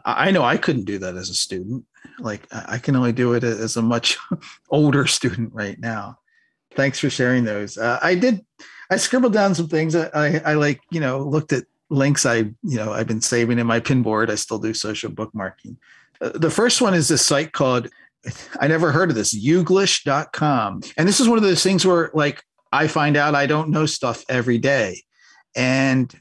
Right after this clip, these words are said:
uh, there was a discussion on one of our listservs where, uh, faculty members asking about, um, websites that provide pronunciation guides for terms for teaching art.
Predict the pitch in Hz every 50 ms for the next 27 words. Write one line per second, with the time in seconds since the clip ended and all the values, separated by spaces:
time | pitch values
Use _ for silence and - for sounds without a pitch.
0 | - - 117 117 - - - - - 165 165 156 156 160 - 147 120 131 - -
1 | - 151 156 156 - - 175 165 160 151 151 151 151 143 151 147 151 143 160 160
2 | - - 139 117 113 120 123 - 127 117 120 123 - _ _ _ _ _ _ -
3 | 139 120 117 113 - - 131 123 - 156 139 135 139 131 131 135 123 139 123 123
4 | 120 - - - 120 117 120 113 - 113 113 110 110 110 - - - - - -
5 | - - - - 117 110 113 110 110 107 110 127 135 143 143 156 147 - - 151
6 | 143 139 123 - - - - - - _ _ _ - 127 127 120 - 147 127 120
7 | 131 123 120 120 120 113 - - - 127 131 127 127 - - 127 127 127 - 127
8 | 120 120 110 110 107 107 107 104 - - - - 117 113 110 107 107 - - 131
9 | 120 117 117 117 - - 123 117 - 123 113 - - 113 127 165 170 131 - -